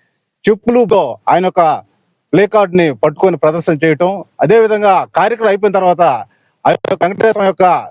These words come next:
బొమ్మ ఉన్నటువంటి ఆ ప్లే కార్డ్స్ని పక్కన విసిరేసి నిర్లక్ష్యంగా పోవటం అనేది నిజంగా వాళ్ళకి వెంకటేశ్వర స్వామి మీద ఎంత భక్తి, భక్తి భావం వాళ్ళకు ఉన్నది మనకు పూర్తిగా అందరికి అర్థం అవుతా ఉంది. ఇంత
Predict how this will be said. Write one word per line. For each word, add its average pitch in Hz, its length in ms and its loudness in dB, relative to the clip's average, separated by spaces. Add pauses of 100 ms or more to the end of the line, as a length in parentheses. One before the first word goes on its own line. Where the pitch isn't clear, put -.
(300)
బొమ్మ 190 200 0
ఉన్నటువంటి 190 360 0 (100)
ఆ - 20 2 (120)
ప్లే 151 120 0 (100)
కార్డ్స్ని 202 380 0 (240)
పక్కన 233 320 0
విసిరేసి 214 480 0 (580)
నిర్లక్ష్యంగా 214 600 0 (560)
పోవటం 190 320 2
అనేది 180 280 0 (340)
నిజంగా 190 380 0
వాళ్ళకి 170 300 0
వెంకటేశ్వర 175 320 -2
స్వామి 170 200 0
మీద 156 120 0 (640)
ఎంత 175 140 -4 (160)
భక్తి, 214 300 -2 (420)
భక్తి 160 260 0
భావం 196 280 2
వాళ్ళకు 170 260 0
ఉన్నది 170 360 0 (380)
మనకు 143 240 -2
పూర్తిగా 165 320 2 (140)
అందరికి 147 280 0
అర్థం 139 200 0
అవుతా 156 260 0
ఉంది. 185 180 0 (680)
ఇంత 190 160 0